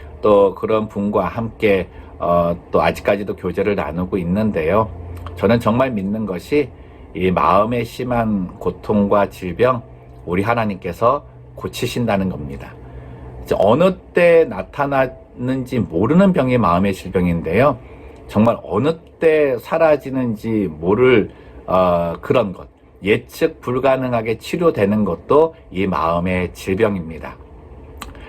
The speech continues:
아, 그런 분을 저는 경험을 했고요. 그래서 저는 이 마음의 질병이 있는 분들에게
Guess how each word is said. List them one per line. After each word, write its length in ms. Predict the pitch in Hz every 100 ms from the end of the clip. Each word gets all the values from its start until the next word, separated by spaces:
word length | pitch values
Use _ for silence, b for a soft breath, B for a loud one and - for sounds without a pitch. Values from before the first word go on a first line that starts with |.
| B -
아, 100 | 101
그런 280 | 139 147 139
분을 220 | 117 110
저는 340 | 92 98 90
경험을 440 | 85 87 95 92 87
했고요. 420 | - - 82 71 - B B B B
그래서 280 | - 123 135
저는 360 | 127 117 120
이 100 | 113
마음의 420 | 101 87 95 107 104
질병이 420 | 98 92 98 101
있는 280 | 92 90 90
분들에게 960 | 85 85 82 87 85 80 135 143 120